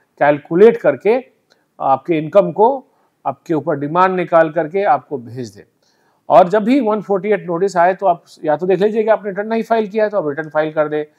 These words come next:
रिटर्न फाइल करेंगे तो उसका एक, अ, जो है, असेसमेंट अपने आप हो जाएगा और डिपार्टमेंट, अ, देख लीजिए कि आपने कोई इनकम अवेट तो नहीं किया है, अवेट करी होगी, तो फिर आपके ऊपर वो उसके हिसाब से जो, अ, कार्रवाई है, जो पेनल्टी, पेनल एक्शंस है,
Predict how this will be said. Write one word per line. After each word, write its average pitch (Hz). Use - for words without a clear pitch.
रिटर्न 185
फाइल 190
करेंगे 214
तो 208
उसका 175
एक, 170
अ, 143
जो 139
है, 151
असेसमेंट 147
अपने 170
आप 170
हो 202
जाएगा 165
और 214
डिपार्टमेंट, 208
अ, 185
देख 170
लीजिए 180
कि 175
आपने 170
कोई 160
इनकम 160
अवेट 151
तो 165
नहीं 165
किया 214
है, 185
अवेट 147
करी 147
होगी, 214
तो 220
फिर 226
आपके 180
ऊपर 156
वो 151
उसके 139
हिसाब 131
से 143
जो, 135
अ, 127
कार्रवाई 143
है, 135
जो 131
पेनल्टी, 143
पेनल 151
एक्शंस 139
है, 143